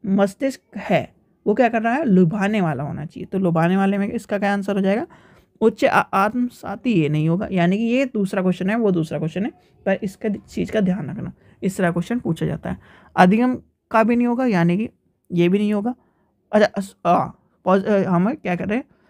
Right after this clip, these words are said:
असफलता की बात कर रहे हैं, तो असफलता में हो जाएगा अधिगम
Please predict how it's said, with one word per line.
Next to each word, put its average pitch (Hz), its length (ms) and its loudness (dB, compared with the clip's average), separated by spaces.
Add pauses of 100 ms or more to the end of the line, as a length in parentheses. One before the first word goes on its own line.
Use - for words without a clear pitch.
(140)
असफलता 190 480 2
की 160 60 2
बात 147 160 -4
कर - 100 -10
रहे - 80 -6
हैं, 165 60 -6
तो - 100 -6
असफलता 220 520 2
में 185 80 2
हो 170 80 4
जाएगा 180 300 0 (440)
अधिगम 180 360 4